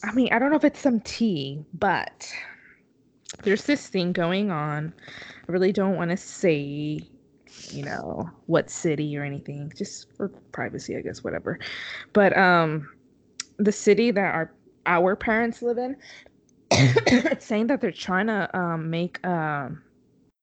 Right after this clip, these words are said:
I'm trying to pull it up. They're trying to, um, I guess, build a place where they dispose all these medical things there. And there's a petition going on that I already signed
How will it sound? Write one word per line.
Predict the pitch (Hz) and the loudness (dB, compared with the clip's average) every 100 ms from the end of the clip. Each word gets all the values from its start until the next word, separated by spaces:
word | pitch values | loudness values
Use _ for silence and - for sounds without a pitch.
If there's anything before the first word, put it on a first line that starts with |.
| _ _ _ _ _ _ _ - - | _ _ _ _ _ _ _ -16 -10
I'm | |
trying | - 269 | 0 0
to | 262 | 2
pull | 214 202 | -2 0
it | 165 | 2
up. | 165 143 - - - - - | 2 0 -8 -20 -20 -20 -2
They're | 202 | -2
trying | 196 208 214 | 0 2 4
to, | 247 220 202 | 6 4 2
um, | 196 175 165 - | 0 0 -4 -4
I | 175 | -2
guess, | 160 180 175 | 2 2 2
build | 170 170 165 175 190 - - - - _ _ | 0 4 6 4 2 -4 -18 -20 -20 _ _
a | 185 | 0
place | 170 - 185 175 175 175 - | 0 -2 0 2 2 0 -4
where | 170 175 165 156 | -2 0 2 0
they | - 175 170 170 | 4 6 6 4
dispose | 175 170 - - 175 175 - - - - - - _ | 2 0 -4 2 4 4 0 -18 -20 -18 -18 -20 _
all | 170 | 0
these | 170 180 180 | 2 0 2
medical | 175 175 165 170 160 | 4 4 4 2 2
things | - 139 139 156 | -2 -6 -8 -6
there. | 160 139 139 | -4 -4 -4
And | 131 170 170 160 | -4 -2 -2 -2
there's | 165 170 170 | 0 2 2
a | 175 | 0
petition | 175 - - - 175 | -2 0 -2 2 2
going | 160 151 147 | 4 2 2
on | 147 | 0
that | 147 151 | 2 4
I | |
already | 151 151 | 4 4
signed | 151 - 151 147 143 | 0 0 2 2 -2